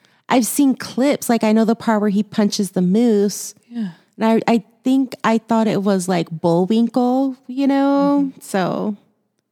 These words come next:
Speaker 1: yeah.
Speaker 2: <sighs> Well, I would rate it a seven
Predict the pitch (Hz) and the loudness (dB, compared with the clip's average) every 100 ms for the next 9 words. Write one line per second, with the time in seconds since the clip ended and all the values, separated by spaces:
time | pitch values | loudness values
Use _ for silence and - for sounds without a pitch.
0 | _ _ _ _ _ - - _ _ _ | _ _ _ _ _ -20 -20 _ _ _
1 | _ 220 190 208 208 202 - - - - | _ -4 0 0 -2 -6 -12 -18 -20 -20
2 | _ - 170 165 - _ _ _ _ _ | _ -10 -10 -10 -16 _ _ _ _ _
3 | _ _ _ - _ _ 196 214 277 277 | _ _ _ -20 _ _ 0 0 0 0
4 | 240 185 175 170 170 196 202 - - 277 | -2 -2 -2 -2 -4 -4 -4 -6 -2 -2
5 | 196 170 170 | -2 -4 -6